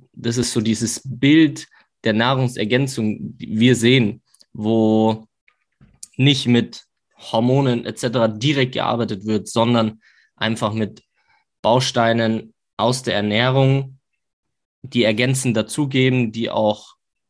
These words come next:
ähm, höher dosiert werden können, ja, also bewusst höher dosiert werden können, da sie an so vielen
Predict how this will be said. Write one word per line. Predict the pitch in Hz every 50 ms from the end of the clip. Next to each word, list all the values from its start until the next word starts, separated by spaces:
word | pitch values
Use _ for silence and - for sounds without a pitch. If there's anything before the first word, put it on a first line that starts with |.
| _ _ _ -
ähm, | 113 107 101 98 98 95 95 95 95 95 95 95 _ _ _ _ _ _ _ _ _ _ _ _ _ - - -
höher | 131 127 131 127 123
dosiert | 107 117 113 107 120 127 131 127 98
werden | 113 110 107 104 98 92
können, | - - 127 135 160 180 208 - - _ _ _ _ _ _ _ _ _ -
ja, | 110 120
also | 120 110 104 95
bewusst | 95 101 98 107 127 131 131 - -
höher | - 131 139 143
dosiert | 127 120 113 110 135 143 139 131
werden | 131 131 123 123 123
können, | - - 131 135 143 131 117
da | 113 107 104
sie | 107 113 104 95
an | - 107 104 95
so | 101 110 120
vielen | 120 - - - 120 117 113 110 107 107 104 104 -